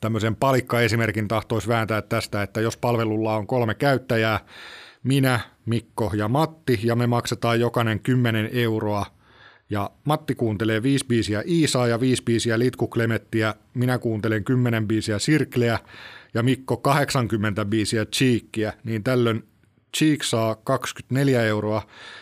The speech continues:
Sirkle kolme euroa, Iisa ja Litku Klemetti kumpainenkin puolitoista euroa. Tässä toki jätetään huomioimatta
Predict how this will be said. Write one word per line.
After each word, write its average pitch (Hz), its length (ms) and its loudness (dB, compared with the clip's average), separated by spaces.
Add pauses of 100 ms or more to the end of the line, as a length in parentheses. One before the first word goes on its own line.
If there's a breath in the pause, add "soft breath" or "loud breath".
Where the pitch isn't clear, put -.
(160 loud breath)
Sirkle 147 460 0
kolme 127 420 2
euroa, 113 480 0 (300)
Iisa 131 340 4 (400)
ja 113 140 2
Litku 120 280 0
Klemetti 113 720 -2
kumpainenkin 107 800 0
puolitoista 107 680 -2
euroa. 104 500 -4 (160)
Tässä 113 260 -2
toki 110 380 -2 (320 loud breath)
jätetään 107 400 -2
huomioimatta 110 800 -2